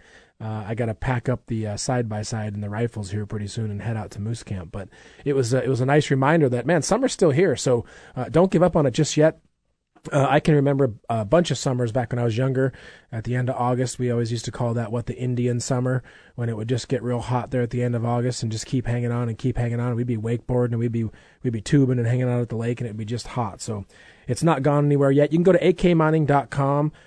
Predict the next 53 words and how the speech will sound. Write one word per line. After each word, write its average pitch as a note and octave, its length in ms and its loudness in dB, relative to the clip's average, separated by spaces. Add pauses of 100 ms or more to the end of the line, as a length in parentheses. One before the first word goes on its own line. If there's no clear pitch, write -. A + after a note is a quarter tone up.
(140)
Right E3 160 4
on A#3+ 100 4
the D3+ 100 2
homepage, B2+ 840 2
uh, B2 100 -6
if B2 140 -6
you B2 60 -4
scroll D3 320 2
down C3+ 220 2
a C3+ 60 2
little C3 180 2
ways, B2 420 0 (380)
um, A2+ 260 -6
there's B2 300 2
a A2+ 180 0 (140)
fall D3+ 520 4
inventory C3+ 640 0
clearance C3 560 -4
sale. G#2+ 560 -6 (460)
And, A2+ 320 -4
uh, A2+ 120 -4
you A2+ 140 -4
just A#2+ 160 -6
kinda B2 180 -2
hit B2 260 -2
more B2+ 720 2
fall B2 320 0
inventory A#2+ 340 -2
clearance D3 380 0
sale. C#3+ 320 4 (240)
There's B2+ 100 -6
a G#2 60 -6
bunch A2 240 -6
of F#2+ 100 -8
boats D3+ 320 2
in C#3+ 120 2
there. C#3 200 2
There's A#2+ 180 -2
Sea-Doo G#2 280 -6
watercraft C3 580 -2
in C3 60 0
there. B2+ 160 -2
There's G#2 160 -6
side-by-sides B2+ 880 -2
in B2 100 -2
there. B2 180 -2
That G2 160 -8
Sea B2 240 -4
Dory A2+ 280 0
boat B2 280 0
is B2 200 -4
in B2+ 120 -2
there. B2 280 -2